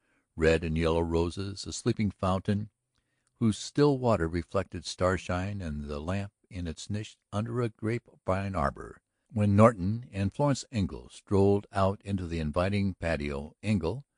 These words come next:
breaking his silence, leaned forward and dominated the conversation. Virginia had been doing the major part of the talking, answering questions about Missus Engle's girlhood home, telling something of herself. Now John Engle, reminding his wife that their guest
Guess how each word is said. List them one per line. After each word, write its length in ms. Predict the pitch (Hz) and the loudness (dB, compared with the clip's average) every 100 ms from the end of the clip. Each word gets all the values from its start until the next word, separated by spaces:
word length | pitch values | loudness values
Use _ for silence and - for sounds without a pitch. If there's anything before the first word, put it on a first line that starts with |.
| _ _ - | _ _ 0
breaking 280 | 151 151 117 | 0 4 6
his 140 | 120 | 6
silence, 440 | - 90 85 107 - | 4 0 0 -2 2
leaned 240 | 107 131 | 2 4
forward 400 | - 98 90 92 | 6 6 6 2
and 320 | 101 101 98 98 | 0 -2 -4 0
dominated 560 | 113 117 107 104 101 | 0 2 0 -2 -6
the 60 | - | -8
conversation. 720 | - 98 92 - 90 76 - - _ _ _ _ _ _ _ _ - | -4 -2 -2 -2 -2 -2 -6 -20 _ _ _ _ _ _ _ _ -2
Virginia 460 | 131 - 160 139 117 | 0 4 4 6 6
had 180 | 95 | 4
been 160 | 92 90 | 0 -2
doing 300 | 85 90 78 | 0 0 0
the 80 | 73 | 0
major 320 | 85 85 78 | 0 0 -2
part 240 | - 73 | 0 0
of 60 | 64 | -2
the 100 | 69 - | -12 -8
talking, 520 | 78 65 - 73 73 | -4 -4 -6 -10 -8
answering 400 | 71 73 73 69 | -8 -8 -12 -14
questions 640 | - 95 90 - 110 123 _ _ _ - | -2 -2 0 -2 -4 -4 _ _ _ -2
about 280 | 156 165 156 | 4 4 4
Missus 380 | 139 - 120 | 0 0 0
Engle's 380 | 107 104 104 95 | 2 2 0 -4
girlhood 480 | - 90 92 87 76 | -2 0 2 2 0
home, 500 | 76 73 78 73 80 - | 0 0 -2 -6 -12 -6
telling 380 | 98 101 107 101 | 0 2 0 -2
something 580 | - 101 - 107 104 | -2 -2 -2 -2 0
of 140 | 104 95 | -2 -2
herself. 480 | 101 - 80 76 - _ _ _ _ | -4 -2 -2 -4 -6 _ _ _ _
Now 260 | - 170 135 | 0 2 4
John 320 | 101 123 117 | 6 6 6
Engle, 380 | 80 76 87 117 | 2 0 -2 -4
reminding 540 | - 98 101 120 120 95 | -2 0 4 4 2 0
his 260 | 95 120 | -2 -2
wife 380 | 76 73 98 - | -2 -2 -2 -6
that 220 | 92 82 | -6 -6
their 160 | - 87 | -4 -6
guest 380 | 87 113 101 | -4 -4 -4